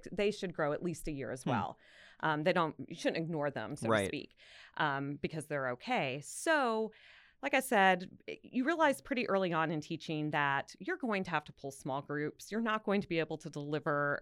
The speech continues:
Speaker 1: everything whole group and expect all of your students to understand and catch on and
Speaker 2: Right.
Speaker 1: be able to move to the next thing. So I think my approach would be, um,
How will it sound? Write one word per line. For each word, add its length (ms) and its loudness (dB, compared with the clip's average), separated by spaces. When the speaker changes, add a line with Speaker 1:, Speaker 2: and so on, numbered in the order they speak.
Speaker 1:
everything 460 -2
whole 300 0
group 480 -6
and 200 -2
expect 600 -4
all 160 4
of 100 2
your 80 0
students 480 0
to 140 0
understand 680 0
and 240 -2
catch 260 -6
on 360 -2
and 180 -4
Speaker 2:
Right. 180 -4
Speaker 1:
be 80 6
able 140 6
to 140 -4
move 160 -2
to 100 -16
the 80 -2
next 320 -6
thing. 320 -6
So 220 2
I 60 4
think 200 0
my 140 0
approach 640 2
would 220 0
be, 400 0
um, 420 0